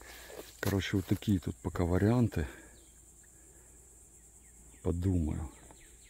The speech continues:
Ну, не знаю, короче, надо помыслить еще, посидеть, чтоб оно в голове устаканило. Вообще, я больше склоняюсь, конечно, туда ее поставить, эту двадцатку.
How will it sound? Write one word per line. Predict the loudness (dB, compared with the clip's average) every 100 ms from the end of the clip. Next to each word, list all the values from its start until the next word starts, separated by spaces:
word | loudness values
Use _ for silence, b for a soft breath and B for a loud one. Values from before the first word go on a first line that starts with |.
| B B B B B 2
Ну, | 8 12 12
не | 12 12
знаю, | 12 10 10
короче, | 6 4 6 8
надо | 10 10
помыслить | 10 10 12 10 6 2
еще, | 2 2 0
посидеть, | 0 0 4 8 8
чтоб | 6 2
оно | 4
в | 4
голове | 4 6 6 6
устаканило. | 4 0 2 6 8 8 6 0 B B B B
Вообще, | 0 10 12
я | 12
больше | 10 4 4
склоняюсь, | 2 6 6 8 4
конечно, | 6 6 6 4 2
туда | 0 2 2
ее | 2
поставить, | -2 -8 0 2 4 2
эту | -4 -6
двадцатку. | -4 -4 -4 -4 -6 -8